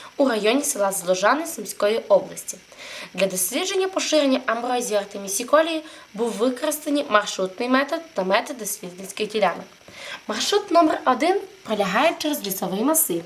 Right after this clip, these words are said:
який знаходиться на лівому березі річки Ворскла, на буревій трасі поміж північною околицею міста Охтирка та селом Зложани. Ділянка номер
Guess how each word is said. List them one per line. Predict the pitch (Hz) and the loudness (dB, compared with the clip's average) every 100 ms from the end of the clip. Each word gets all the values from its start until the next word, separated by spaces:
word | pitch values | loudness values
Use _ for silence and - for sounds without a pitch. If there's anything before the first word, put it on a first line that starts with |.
| - - - - | -10 -18 -12 -6
який | 196 226 | -2 0
знаходиться | 196 214 247 269 359 - | 2 2 2 2 2 2
на | 226 | 2
лівому | 185 190 247 294 | 2 2 4 4
березі | 247 196 185 196 254 269 | 4 2 0 0 -2 0
річки | 220 - - | -2 -4 -2
Ворскла, | 226 180 - 180 170 - - - | 2 2 -2 -12 -12 -18 -20 -4
на | 208 | 0
буревій | 202 254 349 370 330 | 2 2 2 2 0
трасі | - 190 190 - 302 | -2 0 0 2 2
поміж | 320 - 220 190 | 2 2 2 0
північною | - 185 185 254 - 330 330 | -4 0 0 0 2 2 2
околицею | - - 202 208 - 190 | -2 0 2 2 0 0
міста | 185 - | 0 -2
Охтирка | 175 - 277 320 339 | -6 -2 -2 0 -2
та | 330 196 | -4 -6
селом | - 180 226 | -2 2 2
Зложани. | 226 208 196 170 165 170 - - - - - - | 2 0 0 -2 -8 -14 -20 -20 -20 -18 -18 -2
Ділянка | 190 202 214 226 233 | 2 4 4 0 -2
номер | 220 214 | 0 0